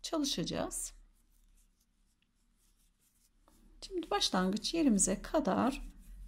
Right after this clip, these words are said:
örerek devam edelim. Evet, her iki önümüzün sık iğnelerini bitirdim ve yanlarımı da diktikten sonra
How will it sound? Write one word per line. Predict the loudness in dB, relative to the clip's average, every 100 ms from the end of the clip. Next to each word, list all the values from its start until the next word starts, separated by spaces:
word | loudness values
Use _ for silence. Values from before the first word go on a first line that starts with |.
| -20 -8 0
örerek | 4 4 2 2 6
devam | 6 8 6
edelim. | 4 -2 -8 -10 -18 _ -20 -20 -20 -20 -16 -14 -14 -16 -20 _ _ _ -6
Evet, | 0 2 2 0
her | 0 0
iki | 0 4
önümüzün | 6 6 4 4 4
sık | 4 2 2
iğnelerini | 4 6 6 4 2
bitirdim | 0 0 2 2
ve | 4
yanlarımı | 6 12 12 12 8 4
da | 2 4
diktikten | 2 0 2 6 6
sonra | 6 2 2 4 2